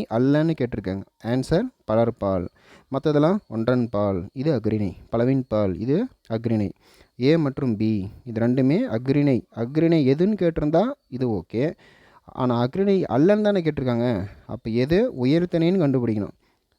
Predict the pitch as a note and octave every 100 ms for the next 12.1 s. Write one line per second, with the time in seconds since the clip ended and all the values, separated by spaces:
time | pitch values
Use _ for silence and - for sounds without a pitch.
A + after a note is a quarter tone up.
0 | _ A#2 B2+ F#3 D#3 C3+ D#3+ D#3+ D#3+ D#3+
1 | D3+ B2+ A#2+ A2+ A2 G2+ G#2+ A2+ - _
2 | D#3 B2+ E3 C#3+ C#3+ D3 D3 A#2 C#3+ D#3
3 | C3 C#3 B2 G#2+ G2 G2 F#2 D3 D#3 D#3
4 | E3+ F3+ C#3+ C3 G#2 - A#2+ A#2 D3+ C4
5 | - - - - - _ C#3+ D3 C#3+ D#3+
6 | B3 E3 B2+ F3 G#3 F3 D3+ C#3+ C#3+ D3+
7 | C#3 C3 B2 A#2+ A2+ A2 B2+ A3+ D3+ C3
8 | D#3+ E3+ D#3 C#3 C#3+ A#2 G2+ F#2+ A2 G#2
9 | F#2 - - - - _ _ _ _ _
10 | _ C#3 C#3 F3+ D3+ B2 C3+ A2+ - _
11 | _ _ _ _ - D3 F#3 G#3 F#3+ D#3